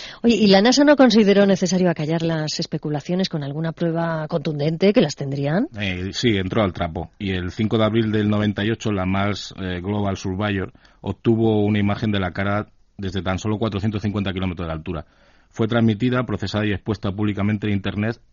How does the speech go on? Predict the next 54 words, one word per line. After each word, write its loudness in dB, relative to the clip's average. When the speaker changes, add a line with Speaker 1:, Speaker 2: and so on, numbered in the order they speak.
Speaker 2:
el -6
día -2
seis -4
de -8
abril. -8
Esta 0
vez 4
la 4
imagen 0
era 0
de 0
alta -4
resolución, -6
diez 0
veces -6
más -6
resolución -6
que -6
la -4
de -6
la -6
Viking, -4
Speaker 1:
Ujú. 0
Speaker 2:
y -2
la 2
luz 0
provenía 2
de -2
otra -4
dirección. -2
El -2
resultado -4
fue -2
muy 0
distinto. -6
Speaker 1:
¿Y 0
qué 0
se 0
veía? 0
Speaker 2:
Pues 0
la 0
imagen 4
mostraba, 4
sin 0
lugar 2
a 2
dudas, 0
que -6
se -4
trataba -2
de 0
una 4
meseta -2
erosionada -4